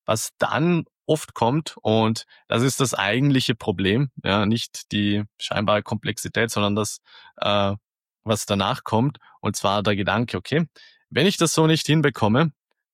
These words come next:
dann wird's eh nix. Und das ist ein Riesenfehler. Und das gilt sowohl für Vorkochen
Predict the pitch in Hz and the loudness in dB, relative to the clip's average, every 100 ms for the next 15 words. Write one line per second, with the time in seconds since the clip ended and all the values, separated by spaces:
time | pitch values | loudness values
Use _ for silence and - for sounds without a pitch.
0 | _ - 104 127 139 135 123 _ _ _ | _ -4 0 0 2 0 -4 _ _ _
1 | 104 101 - - - - - _ _ _ | -2 -2 -2 -8 -10 -12 -14 _ _ _
2 | _ _ _ _ _ _ 101 101 98 98 | _ _ _ _ _ _ 2 4 4 2
3 | 107 101 104 101 98 95 - 90 85 - | 0 0 0 0 0 0 -2 -2 -4 -6
4 | _ - - - 110 - 127 127 - - | _ -20 -16 -4 -4 0 2 2 0 -2
5 | 110 101 110 110 107 - 104 101 98 92 | 0 4 4 2 -2 -4 -2 2 2 0
6 | - _ _ _ _ _ _ - 143 - | -6 _ _ _ _ _ _ -2 -2 2
7 | 160 - 156 160 | 0 4 2 2